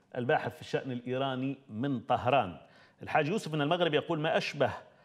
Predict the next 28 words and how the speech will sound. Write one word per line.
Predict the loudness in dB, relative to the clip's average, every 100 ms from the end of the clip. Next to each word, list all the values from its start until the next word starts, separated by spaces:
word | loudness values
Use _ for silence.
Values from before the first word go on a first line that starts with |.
| _ _ _ -2
آه، | 2 2
بدر | 2 2 4 2
بطوفان | 2 -2 0 0
الأقصى، | 2 0 -2 0 2 2
هم | -4 -4 -2 -2
قلة | 0 4
وعدوهم | 4 4 2 0 0 -2 -4 -10 -4
كثرة، | -2 0 0 0 -2 -20 _ _ _ _ -12
اجتمعت | -2 0 0 2
عليهم | 2 2 0
كل | 0 -2 0
ملة | 0 2 0 -2
الكفر، | -4 -4 -2 0 0
هدفهم | 0 0 -2 -2 2
واحد، | 4 4 0 -6
اجتثاث | -6 -8 -2 0
الإسلام | -2 -4 0 0 2
وخذلان | -2 -4 -4 0 0 0 -6 -16 -20 -20 _ -8
وخوف | -4 2 2 2 0
وذل | 2 2 -2
من | 2
ذوي | 2 2
القربى، | 0 -2 0
ولكن | 2 0 -2 -2
الله | -2 -2 -2
نصرهم، | -4 0 0 0 -4 -8 _ _
ثقوا | -6 -4 -2
بالله، | -2 2 2 2